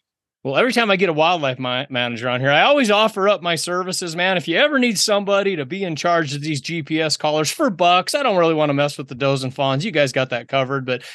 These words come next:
man, I'm your huckleberry. Just, just give me the codes, give me the software. I'll,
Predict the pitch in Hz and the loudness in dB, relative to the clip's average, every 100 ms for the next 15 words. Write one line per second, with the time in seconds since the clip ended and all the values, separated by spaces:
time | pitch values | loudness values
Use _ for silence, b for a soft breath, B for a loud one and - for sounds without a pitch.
0 | B 175 185 208 233 123 160 208 131 107 | B 2 4 4 2 2 0 0 -4 -4
1 | 92 95 b b b 147 196 - 135 175 | -8 -14 b b b -2 0 -2 -2 -2
2 | 208 170 208 220 190 165 - 190 220 208 | 0 0 2 2 0 0 2 2 2 0
3 | 156 170 202 196 190 190 190 190 202 202 | -2 -4 -2 -2 -2 2 0 0 -2 0
4 | 190 170 | 2 0